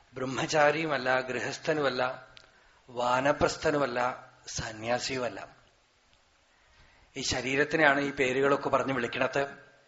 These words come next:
ഈ ശരീരസംബന്ധമില്ലാത്ത ശുദ്ധ പ്രജ്ഞയാണ് ഞാൻ, ബോധമാണ് ഞാൻ, ചൈതന്യമാണ് ഞാൻ.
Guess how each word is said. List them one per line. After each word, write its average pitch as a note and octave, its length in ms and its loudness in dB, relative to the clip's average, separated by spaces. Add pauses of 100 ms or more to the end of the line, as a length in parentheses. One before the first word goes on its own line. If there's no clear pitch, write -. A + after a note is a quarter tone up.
(960)
ഈ C#3+ 140 -6
ശരീരസംബന്ധമില്ലാത്ത C3+ 1500 -2 (600)
ശുദ്ധ C3+ 300 -6
പ്രജ്ഞയാണ് C#3 840 2
ഞാൻ, C3 360 -4 (680)
ബോധമാണ് B2 640 -2
ഞാൻ, A#2+ 300 -4
ചൈതന്യമാണ് B2 760 0
ഞാൻ. A#2+ 320 -8